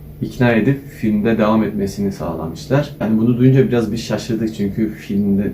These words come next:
filmi bırakma düşüncesine, e, gelmişler. Yani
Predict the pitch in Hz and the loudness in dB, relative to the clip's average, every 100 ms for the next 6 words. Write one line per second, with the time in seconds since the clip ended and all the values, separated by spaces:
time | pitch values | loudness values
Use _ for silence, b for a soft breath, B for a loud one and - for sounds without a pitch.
0 | - - 113 110 123 110 113 104 - 117 | -8 -4 2 6 4 4 0 0 0 2
1 | 120 120 B B B B - 107 107 - | 4 2 B B B B -16 -8 -8 0
2 | 107 98 98 - 107 110 107 - - 98 | 0 2 0 0 2 4 2 0 -4 -4
3 | - - - - - 123 139 - - - | -4 -6 -8 -8 -4 2 2 0 -10 -20
4 | - - - - - - - 107 107 | -20 -20 -20 -20 -20 -10 -2 0 2